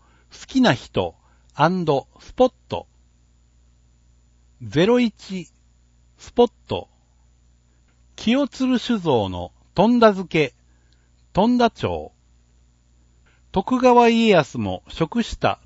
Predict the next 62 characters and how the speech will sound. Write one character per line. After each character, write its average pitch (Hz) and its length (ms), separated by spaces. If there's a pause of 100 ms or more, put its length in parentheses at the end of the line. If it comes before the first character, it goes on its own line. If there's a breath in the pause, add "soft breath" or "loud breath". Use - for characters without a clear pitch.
と 190 100
言 190 160
わ 165 140
れ 151 100
る 131 220 (240 soft breath)
シ - 160
ャ 180 40
キ - 100
シ - 120
ャ 240 40
キ - 120
食 - 220 (100)
感 120 240
の 87 280
漬 - 220
物。 131 380 (1300)
高 226 260
槻 - 300
に 104 320
名 233 280
物 151 280
の 95 220
お 120 80
漬 - 240
物 180 240
が 165 200
あ 175 80
る 139 160 (160)
と 202 140
い 214 80
う 208 180
の 196 160
を 110 80
知 - 140
っ - 40 (120)
て、 98 180 (300 soft breath)
一 170 140 (120)
回 226 260
食 233 200
べ 226 80
て 151 160
み 123 140
よ 143 220
う - 60
と。 82 220 (840)
食 240 120
べ 240 100
て 147 140
み 123 100
る 107 140
と、 98 260 (220)
一 160 160 (120)
般 220 240
的 202 280
な 175 240 (100)
奈 175 220
良 - 20
漬 208 140
け 202 120
よ 185 140
り 139 140
も 90 260